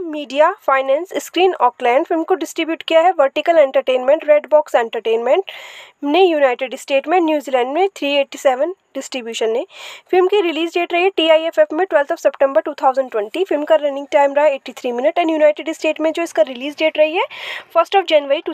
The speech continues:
थाउजेंड ट्वेंटी वन। फिल्म की कंट्री न्यूजीलैंड and यूनाइटेड स्टेट, लैंग्वेज इसकी इंग्लिश रही है। फिल्म को काफ़ी पसंद किया गया है फ्रेंड्स।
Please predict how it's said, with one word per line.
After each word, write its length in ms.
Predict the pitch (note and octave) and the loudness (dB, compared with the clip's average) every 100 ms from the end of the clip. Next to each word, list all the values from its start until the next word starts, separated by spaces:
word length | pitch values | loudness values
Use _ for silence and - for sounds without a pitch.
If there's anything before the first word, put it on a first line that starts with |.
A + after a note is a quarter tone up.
| - | 0
थाउजेंड 260 | A#3+ C#4+ D4+ | 0 0 -4
ट्वेंटी 260 | A#3 C4+ A3 | -4 -6 -4
वन। 120 | G3+ | -4
फिल्म 220 | G#3 B3+ | -4 -10
की 100 | B3 C4+ | -10 0
कंट्री 380 | C#4+ D#4 F#4 D4 | 0 2 -2 0
न्यूजीलैंड 500 | C4+ C4+ D4 E4 E4 | -4 -2 0 0 -2
and 160 | D#4 | -6
यूनाइटेड 440 | C4+ A3+ G3+ - G#3+ | -6 -6 -6 -10 -8
स्टेट, 300 | D4 G4+ - - - - C#4 | -4 -4 -6 -20 -20 -6 0
लैंग्वेज 320 | D#4 F4 F#4 | 2 0 -8
इसकी 200 | - G4 | -4 -4
इंग्लिश 480 | - C4 B3 B3+ A#3+ | -2 -4 -4 -6 -4
रही 160 | A#3+ | -2
है। 140 | C#4 G#4+ _ _ _ - _ _ _ _ _ _ _ - _ _ _ _ - - - _ | 0 -2 _ _ _ -20 _ _ _ _ _ _ _ -20 _ _ _ _ -20 -20 -20 _
फिल्म 180 | F4 F#4 | 0 2
को 120 | A4 | 2
काफ़ी 280 | G4+ F4 G4 | 2 0 0
पसंद 340 | F#4+ F4+ F#4 F4 | -2 0 0 0
किया 180 | E4 D#4 | 2 2
गया 140 | D4 | 2
है 80 | C#4+ | 0
फ्रेंड्स। 300 | - E4 | 2 0